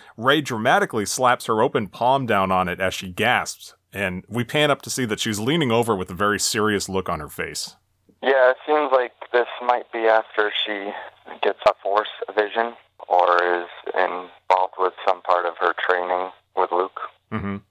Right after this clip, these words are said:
Speaker 1: Definitely looks like this is a, a mental episode or something. This is not something physical happening to her.
Speaker 2: Right.
Speaker 1: And, and behind her, we see that, you know, like, those stony crags of the, the planet. I believe it's called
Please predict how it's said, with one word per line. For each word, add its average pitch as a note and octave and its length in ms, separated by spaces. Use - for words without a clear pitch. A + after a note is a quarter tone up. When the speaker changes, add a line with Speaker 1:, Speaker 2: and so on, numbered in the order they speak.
Speaker 1:
Definitely C#3 420
looks A#2 300
like G#2 280
this - 160
is G2 120
a, F#2 220
a F#2+ 80
mental G#2+ 800
episode G2 560
or G2 80
something. F#2 380
This G2 160
is F#2+ 140
not G#2+ 220
something F#2+ 280
physical G#2+ 440
happening F2 420
to F2 160
her. D#2+ 220
Speaker 2:
Right. E2 200
Speaker 1:
And, G#2+ 220
and A2+ 260
behind D3 380
her, C3+ 160
we G#2+ 140
see B2+ 160
that, G2+ 360
you A#2 100
know, G2 80
like, E2+ 160
those E2+ 160
stony B2 420
crags A#2 540
of F#2 140
the, F#2+ 180
the G2 80
planet. C#3 380
I A#2+ 80
believe A#2+ 400
it's - 120
called D#3 280